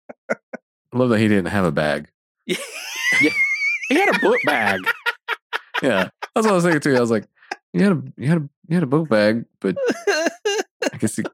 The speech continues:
Speaker 1: he couldn't put it, all of it in a bag." So.
Speaker 3: Which, uh, another Easter egg is the, uh, the lady that brings him his arrows and is like, "Well, you didn't bring your bag? This is my bag. It's got Bombshell on it."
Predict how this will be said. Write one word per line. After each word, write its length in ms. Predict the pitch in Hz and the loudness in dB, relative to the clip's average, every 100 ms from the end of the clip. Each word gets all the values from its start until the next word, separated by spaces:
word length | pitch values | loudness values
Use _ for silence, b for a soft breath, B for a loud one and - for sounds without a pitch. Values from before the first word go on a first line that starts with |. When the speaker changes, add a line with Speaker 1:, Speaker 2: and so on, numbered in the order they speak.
| - - | -10 -6
Speaker 1:
he 100 | 113 | -2
couldn't 260 | - 117 107 | 0 0 2
put 140 | 120 | 2
it, 60 | 107 | 4
all 240 | 104 107 | 4 4
of 80 | 107 | 4
it 80 | 101 | 2
in 100 | 98 | 2
a 40 | |
bag." 340 | 85 92 80 82 - _ _ _ | 2 0 0 -4 -14 _ _ _
So. 320 | 110 - 80 92 _ _ | -8 -6 -6 -10 _ _
Speaker 3:
Which, 300 | - 151 151 | -2 0 2
uh, 300 | 165 139 117 - - | 2 2 2 0 -2
another 280 | 131 139 131 | 0 2 2
Easter 320 | 123 117 - 117 | 2 0 2 2
egg 240 | 117 110 | 4 2
is 240 | 113 110 - | 2 0 0
the, 440 | 120 113 110 107 | 0 2 2 0
uh, 320 | 80 120 110 107 | -2 0 0 0
the 160 | 113 | 0
lady 360 | 113 117 117 117 | 2 2 2 0
that 200 | 113 101 | -2 -2
brings 340 | 113 113 110 | -2 0 0
him 220 | 107 110 107 | 0 0 0
his 180 | 110 101 | 0 2
arrows 600 | 101 107 104 107 101 - | 2 2 2 0 -2 -6
and 240 | 107 104 104 | -4 0 0
is 100 | 101 | -2
like, 200 | 104 101 _ _ _ _ _ - | -2 -4 _ _ _ _ _ -2
"Well, 80 | 139 | 2
you 100 | 139 | 2
didn't 160 | 143 | 2
bring 160 | 131 135 | 2 2
your 80 | 127 | 2
bag? 500 | 123 123 156 185 143 - | 2 0 0 -4 -8 -4
This 160 | 147 | -2
is 80 | 151 | 0
my 180 | 165 175 | 0 2
bag. 380 | 147 107 101 107 | 2 2 0 0
It's 140 | 120 | 0
got 180 | 156 131 | 0 0
Bombshell 520 | 127 143 160 135 107 | 2 0 0 0 2
on 180 | 95 101 | 2 0
it." 140 | 92 | -2